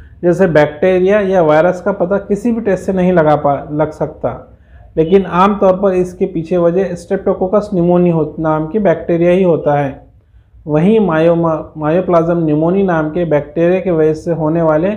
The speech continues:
myoplasm pneumoniae कभी-कभी हल्का होता है और इसे वॉकिंग निमोनिया भी कहा जाता है। और इन्फ्लुएंजा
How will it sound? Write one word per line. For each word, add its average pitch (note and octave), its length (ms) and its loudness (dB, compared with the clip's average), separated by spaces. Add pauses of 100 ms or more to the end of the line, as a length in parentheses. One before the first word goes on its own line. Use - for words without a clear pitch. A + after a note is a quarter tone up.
(480)
myoplasm F#3 680 2
pneumoniae F#3 760 0 (140)
कभी-कभी G3 440 0
हल्का D#3+ 320 0
होता D#3 320 2
है C#3+ 320 -4 (180)
और C#3+ 100 -6
इसे D#3 240 -2
वॉकिंग D3+ 480 0
निमोनिया E3+ 400 0
भी G#3 120 -2
कहा F3 200 2
जाता C#3+ 360 0
है। - 360 -8 (640)
और F3 360 2
इन्फ्लुएंजा F#3 680 0